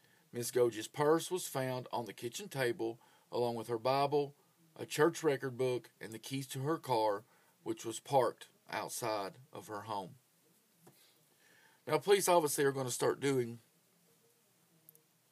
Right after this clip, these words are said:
um, inve-, the investigation because they notice here that something is out of the norm. You know, um, you've got a missing person. A lot of times, obviously, you know, they'll, they'll say, "Well, they're an adult. They may do this, that." But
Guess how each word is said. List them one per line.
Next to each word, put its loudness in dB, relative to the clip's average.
um, -4
inve-, -4
the -4
investigation -4
because -6
they 0
notice 2
here 2
that -6
something -4
is -8
out -2
of -6
the -8
norm. -8
You -6
know, 0
um, -12
you've -10
got -2
a -6
missing -4
person. 2
A -6
lot 0
of -6
times, -2
obviously, -4
you -10
know, -6
they'll, -2
they'll -4
say, -2
"Well, 2
they're -4
an -8
adult. 0
They -8
may -8
do -10
this, -4
that." -4
But 4